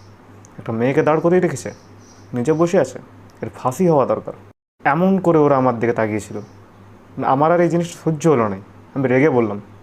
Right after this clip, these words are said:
"বোকাচোদা, তোমাদের মধ্যে এখানে কেউ ছেলে নাই? হ্যাঁ, তোমরা কি ছেলে লোক?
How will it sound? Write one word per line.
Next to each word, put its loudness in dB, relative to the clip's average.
"বোকাচোদা, 0
তোমাদের 2
মধ্যে 0
এখানে 0
কেউ -2
ছেলে -2
নাই? -4
হ্যাঁ, -6
তোমরা 0
কি -2
ছেলে -2
লোক? 0